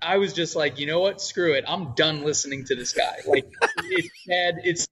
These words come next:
bad juju. It's bad karma. I'm done." Um, and it, and it took a little bit of time. And, and, uh,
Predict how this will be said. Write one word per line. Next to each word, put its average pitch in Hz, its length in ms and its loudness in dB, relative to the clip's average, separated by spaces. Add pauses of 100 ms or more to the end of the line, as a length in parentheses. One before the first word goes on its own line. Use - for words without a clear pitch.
(100)
bad 185 300 0
juju. 170 500 0
It's 160 180 -2
bad 175 300 2
karma. 156 600 0 (440)
I'm 170 220 0
done." 127 340 -2 (680)
Um, 147 400 0
and 175 180 0
it, 170 160 -2
and 170 140 0
it 160 100 -2
took 226 160 2
a 214 40 8
little 180 200 2
bit 165 140 2
of 160 60 -4
time. 165 340 0
And, 151 180 -4
and, 147 380 0 (120)
uh, 101 340 2